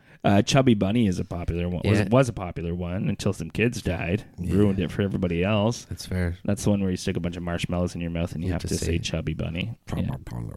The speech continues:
Speaker 2: Chubby
Speaker 1: Yeah.
Speaker 2: Bunny, Chubby.
Speaker 1: Yeah. I also remember us playing a game where you had to run, eat a banana, and then run to the other side and, um, chug a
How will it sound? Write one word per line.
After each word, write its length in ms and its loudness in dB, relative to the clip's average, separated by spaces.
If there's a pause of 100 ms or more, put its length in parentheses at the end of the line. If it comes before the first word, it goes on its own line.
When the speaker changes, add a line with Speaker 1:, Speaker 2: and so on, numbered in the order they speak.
Speaker 2:
Chubby 160 -2
Speaker 1:
Yeah. 220 0
Speaker 2:
Bunny, 200 -4 (180)
Chubby. 500 -8 (420)
Speaker 1:
Yeah. 360 0 (760)
I 60 0
also 200 2
remember 260 4
us 140 4
playing 240 2
a 40 0
game 220 2
where 120 4
you 60 4
had 160 2
to 340 4 (440)
run, 460 4
eat 160 6
a 60 4
banana, 560 2 (300)
and 120 2
then 200 4
run 200 6
to 100 0
the 140 6
other 100 2
side 420 2
and, 540 2 (360)
um, 380 4
chug 400 0
a 500 2